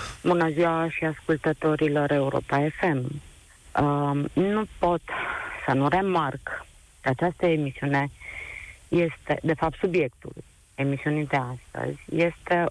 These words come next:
o urmare a unei emisiuni de săptămâna trecută în care ne întrebai care sunt urmările, um, punerii în funcții publice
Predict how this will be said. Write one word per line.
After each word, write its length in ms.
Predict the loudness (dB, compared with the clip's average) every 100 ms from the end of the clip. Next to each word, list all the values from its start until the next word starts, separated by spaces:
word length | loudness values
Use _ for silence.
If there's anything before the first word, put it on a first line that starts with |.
| 0
o 80 | 0
urmare 480 | 2 0 -2 0 0
a 100 | -2
unei 520 | 0 0 2 0 -2 -10 -4
emisiuni 760 | 0 0 -2 0 2 2 0 0
de 140 | -2 -2
săptămâna 560 | -4 -2 0 2 0 0
trecută 640 | -4 -6 -4 -2 0 -2 -4 -10 -8 -8 -2
în 140 | 0
care 480 | 2 2 2 2 2 2
ne 140 | 2
întrebai 1000 | 2 0 -2 -4 -8 -4 -2 0 2 0
care 320 | -2 0 0 0
sunt 200 | -2 0
urmările, 800 | 2 2 2 2 2 2 0 -2 -6 -8 -8 -8 -10 -14 -8 0
um, 640 | 2 2 2 2 2 0 0
punerii 420 | 2 2 2 2
în 80 | 0 -2 -2
funcții 540 | 0 2 -2 -2 -2 -2 -12 -20 -20 -8
publice 680 | 0 2 2 -2 -2 -2 -2